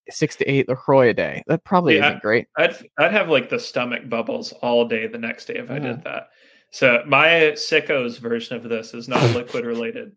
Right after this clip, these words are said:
Speaker 2: but, uh, my way of dealing with stress used to be chewing gum.
Speaker 1: Uh-huh.
Speaker 2: And I would, like, there
Speaker 1: T M J
Speaker 2: was
Speaker 1: knocked that out for me.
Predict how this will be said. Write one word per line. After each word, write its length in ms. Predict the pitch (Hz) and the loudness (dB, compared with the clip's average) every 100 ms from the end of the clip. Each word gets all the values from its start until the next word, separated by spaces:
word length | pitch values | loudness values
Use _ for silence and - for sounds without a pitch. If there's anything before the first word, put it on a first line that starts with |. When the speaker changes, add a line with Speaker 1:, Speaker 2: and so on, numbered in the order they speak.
| - | -4
Speaker 2:
but, 260 | 127 123 190 - - _ _ _ | -2 -2 -4 -14 -20 _ _ _
uh, 440 | 135 127 123 120 120 139 | 2 6 6 4 0 -2
my 180 | 131 | 0
way 240 | 127 139 190 | 2 2 2
of 160 | 170 | 0
dealing 280 | 127 131 135 | -4 -6 -4
with 100 | 117 | -8
stress 400 | - 135 113 - | -10 -8 -8 -10
used 200 | 131 127 | -12 -12
to 40 | 139 | -10
be 140 | 120 | -10
chewing 420 | 113 - 120 117 | -10 -10 -8 -8
gum. 380 | 117 110 120 143 _ _ _ - | -10 -14 -14 -20 _ _ _ -2
Speaker 1:
Uh-huh. 240 | 139 120 | 2 2
Speaker 2:
And 160 | 135 127 | 2 2
I 520 | 123 131 131 131 127 | 2 2 2 0 -4
would, 320 | 123 123 117 | -6 -12 -10
like, 380 | 131 120 120 - _ _ _ _ | -8 -8 -8 -14 _ _ _ _
there 220 | 127 135 | -4 2
Speaker 1:
T 100 | 143 | 4
M 80 | 131 | 6
J 120 | 131 | 4
Speaker 2:
was 80 | 123 | 6
Speaker 1:
knocked 180 | 120 | 4
that 140 | 123 113 | 4 4
out 160 | 110 | 4
for 80 | - | 2
me. 200 | 101 90 | -4 -4